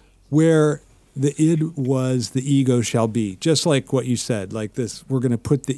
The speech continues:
ego in char-, back in charge of the psyche. So Lacan gives his <laughs> own interpretation of that, and he says, "No, what Freud's really saying here is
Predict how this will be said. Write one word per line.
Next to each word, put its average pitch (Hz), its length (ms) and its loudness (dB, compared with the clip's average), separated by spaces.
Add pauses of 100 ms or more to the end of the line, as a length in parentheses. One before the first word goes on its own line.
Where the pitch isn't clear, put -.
ego 123 280 2
in 110 100 -2
char-, 131 400 2
back 120 320 -4
in 110 100 -4
charge 107 520 -4 (180)
of 104 120 -10
the 101 160 -10
psyche. 104 440 -14 (920)
So 180 240 2
Lacan 165 760 2
gives 147 300 4
his 151 200 4
<laughs> 117 120 2
own 156 240 4 (300)
interpretation 156 760 2
of 131 60 2
that, 120 240 2
and 123 100 0
he 147 140 2
says, 135 420 0 (300)
"No, 165 180 2
what 160 180 0
Freud's 151 360 0
really 190 240 2
saying 127 340 0
here 117 320 0
is 113 260 -2